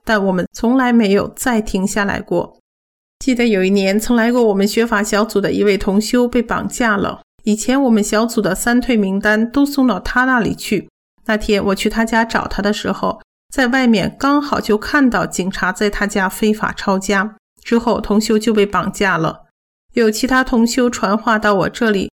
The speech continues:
说我去他家的时候被照相了，叫我小心点。我的心有一点波动。那时候我们学法小组每个周末学法一次，来的同修并不都是固定的。知道我这个学法小组的同修很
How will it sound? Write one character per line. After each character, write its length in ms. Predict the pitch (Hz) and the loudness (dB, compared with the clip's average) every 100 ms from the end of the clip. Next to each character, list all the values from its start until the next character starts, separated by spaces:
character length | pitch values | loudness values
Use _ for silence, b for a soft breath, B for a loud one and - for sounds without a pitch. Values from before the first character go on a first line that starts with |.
| _ _ - | _ _ -6
说 200 | - 254 | 0 2
我 120 | 196 | 2
去 220 | - 208 | 0 -2
他 180 | - 226 | 0 -4
家 220 | 220 240 | 0 0
的 100 | 220 | 0
时 180 | 208 190 | 0 -2
候 220 | 196 190 | -2 -2
被 160 | 190 220 | 0 -2
照 240 | 254 240 | 0 -2
相 380 | 220 - 269 208 | -2 0 0 0
了， 220 | - - - | -2 -8 -4
叫 160 | 233 | 0
我 80 | 208 | 0
小 240 | - - | -2 -6
心 300 | - - 247 | -4 2 2
点。 320 | 226 151 - _ _ _ _ _ - | 2 -2 -6 _ _ _ _ _ -6
我 80 | 233 | 0
的 120 | 226 | 0
心 300 | 220 277 269 | 2 4 4
有 160 | 233 220 | 4 2
一 80 | 233 | 0
点 240 | 214 233 | 0 -2
波 240 | - 233 | 0 0
动。 320 | 226 240 214 - _ _ - | 2 0 -2 -6 _ _ -2
那 160 | 247 | -2
时 160 | - 202 | 0 -2
候 200 | 214 190 | 0 0
我 100 | 196 | 2
们 100 | 208 | 2
学 180 | 202 220 | 2 0
法 200 | 214 202 | 0 -4
小 240 | 202 185 | -2 -2
组 200 | 208 190 | -2 -4
每 200 | 202 190 | -2 -2
个 100 | 190 | -2
周 240 | - 254 262 | -2 2 4
末 240 | 277 220 | 4 2
学 220 | - 196 | -2 -4
法 180 | 202 175 | -2 -4
一 160 | - 185 | -4 -6
次， 420 | - - 202 233 _ _ - | -6 -2 -4 -4 _ _ -4
来 160 | 214 214 | -2 0
的 120 | 214 | -2
同 200 | 202 202 | -2 -4
修 280 | - 214 208 | 0 0 0
并 260 | - 240 | 2 2
不 60 | 214 | 2
都 160 | 233 233 | 2 0
是 140 | 226 | -2
固 200 | 220 233 | 0 0
定 300 | 220 254 226 | 2 2 2
的。 240 | 220 - - _ - | 0 -6 -10 _ -4
知 100 | 320 | 0
道 200 | 302 240 | 2 4
我 120 | 196 | 2
这 180 | 208 247 | 2 2
个 120 | 214 | 2
学 160 | 220 233 | 2 0
法 180 | 214 | 0
小 220 | 202 208 226 | 0 0 0
组 140 | 214 | 0
的 100 | 185 | -2
同 220 | - 202 | -2 -2
修 240 | 214 240 233 | 2 0 0
很 280 | - - | -4 -8